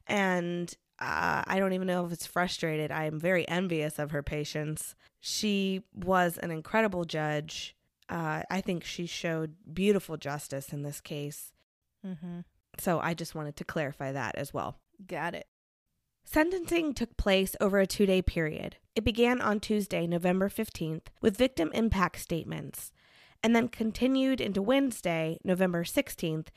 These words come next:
Speaker 1: where Darrell Brooks had statements given in his defense. I think that's how I can word it. Uh, statements on his accord, on his behalf,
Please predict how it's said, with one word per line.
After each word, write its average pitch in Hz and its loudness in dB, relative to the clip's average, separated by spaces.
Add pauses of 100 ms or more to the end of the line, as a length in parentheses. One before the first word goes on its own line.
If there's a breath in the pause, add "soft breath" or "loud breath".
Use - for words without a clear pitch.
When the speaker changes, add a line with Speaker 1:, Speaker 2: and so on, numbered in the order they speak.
Speaker 1:
where 226 4
Darrell 226 6
Brooks 208 2
had 202 -2
statements 190 -2
given 185 0
in 170 -4
his 165 -6
defense. 240 0 (280)
I 170 -6
think 170 -6
that's 196 -2
how 240 4
I 247 6
can 247 0
word 254 2
it. 262 0 (160)
Uh, 165 4
statements 185 0
on 175 2
his 175 0
accord, 226 6
on 180 4
his 165 4
behalf, 226 6